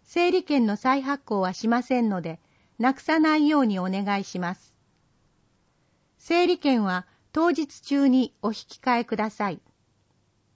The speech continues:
完売しなかった際は、十月十一日火曜十時から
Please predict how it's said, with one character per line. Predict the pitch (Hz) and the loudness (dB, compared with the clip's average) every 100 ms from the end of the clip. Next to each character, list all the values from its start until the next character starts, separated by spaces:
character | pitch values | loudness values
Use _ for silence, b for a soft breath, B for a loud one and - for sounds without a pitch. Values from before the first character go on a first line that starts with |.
| _ _ _ _ _ _ _ | _ _ _ _ _ _ _
完 | 311 339 359 | 0 2 2
売 | 320 320 | 0 -2
し | - 294 | 0 2
な | 311 | 2
か | 262 | 0
っ | 240 | -4
た | - 208 | -6 -4
際 | 226 214 185 | -2 -2 -2
は、 | 180 175 _ _ - | -6 -8 _ _ -12
十 | 202 339 349 | -2 0 2
月 | 359 311 285 | 0 -2 -2
十 | 302 302 | 0 2
一 | 285 285 | 0 2
日 | 262 269 254 254 | 2 2 -2 -4
火 | - 262 | -4 -2
曜 | 294 277 185 - | 2 0 0 -4
十 | 190 339 | -2 0
時 | 254 240 | -2 -4
か | - | -6
ら | 185 180 | -6 -6